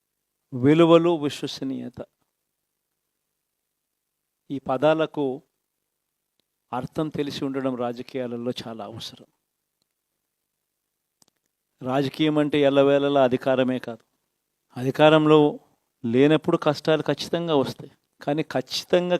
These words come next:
కష్టాలు వచ్చినప్పుడు మనం ఖచ్చితంగా ఏ రకంగా రియాక్ట్ అవుతాం అన్నది మన చేతుల్లో ఉంది. విలువలు, విశ్వసనీయత లేని మనిషిగా రాజకీయాలు చేద్దామా,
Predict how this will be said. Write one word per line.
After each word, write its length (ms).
కష్టాలు 500
వచ్చినప్పుడు 480
మనం 140
ఖచ్చితంగా 440
ఏ 20
రకంగా 300
రియాక్ట్ 380
అవుతాం 340
అన్నది 240
మన 180
చేతుల్లో 460
ఉంది. 140
విలువలు, 520
విశ్వసనీయత 600
లేని 240
మనిషిగా 460
రాజకీయాలు 560
చేద్దామా, 420